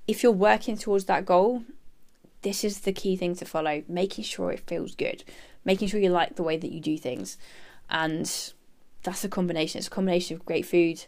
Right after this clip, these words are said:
finding balance, being active as part of your lifestyle, ideally doing strength training, and having that mindset as well that you, you do enjoy it. You set it up to be enjoyable, and you're choosing foods to nourish your body and your soul. You're appreciating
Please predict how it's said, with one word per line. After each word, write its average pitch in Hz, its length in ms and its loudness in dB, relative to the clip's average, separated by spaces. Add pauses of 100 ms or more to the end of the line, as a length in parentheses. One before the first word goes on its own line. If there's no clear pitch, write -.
(140)
finding 180 360 -4
balance, 165 580 -2 (640)
being 190 220 4
active 170 340 0
as 175 100 0
part - 240 0
of 185 80 -4
your 160 100 -6
lifestyle, 165 600 0 (540)
ideally 185 360 6
doing 170 280 0
strength 170 320 -4
training, 160 400 -2 (600)
and 190 120 -6
having 202 260 0
that 185 140 2
mindset 185 540 2
as 180 120 -6
well 165 160 4
that 160 140 -4
you, 175 240 -2 (240)
you 175 100 -6
do 185 220 4
enjoy 170 260 2
it. - 220 0
You 175 100 -6
set 180 240 6
it 180 80 8
up 180 220 10
to - 100 -10
be 175 140 4
enjoyable, 170 560 6 (520)
and 180 160 4
you're 175 200 8 (540)
choosing 185 600 6 (220)
foods 175 320 8
to - 100 -4
nourish 175 440 2
your 180 100 2
body 170 340 4
and 156 180 -4
your 160 100 -6
soul. 156 280 4
You're 160 120 -2
appreciating 180 840 4